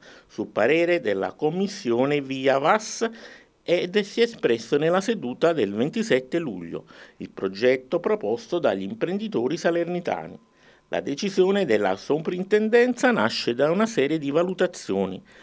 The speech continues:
Da un lato, l'intervento proposto per l'area di progetto sembrerebbe non intersecare direttamente aree sottoposte alle disposizioni contenute nella parte seconda,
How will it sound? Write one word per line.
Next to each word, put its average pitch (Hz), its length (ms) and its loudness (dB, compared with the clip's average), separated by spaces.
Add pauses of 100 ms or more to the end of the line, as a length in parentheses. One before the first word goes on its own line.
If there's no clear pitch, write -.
(280)
Da 92 180 4
un 98 140 2
lato, 135 380 8
l'intervento 139 720 2
proposto 185 540 2
per 202 240 0
l'area 185 340 4
di 185 80 -6
progetto 170 640 -2
sembrerebbe 156 720 2
non 175 240 2
intersecare 160 840 0
direttamente 165 880 0 (300)
aree 127 480 2
sottoposte 160 1080 -2
alle 113 380 2
disposizioni 185 960 -2
contenute 190 640 0
nella 180 220 4
parte 165 380 2
seconda, 120 600 0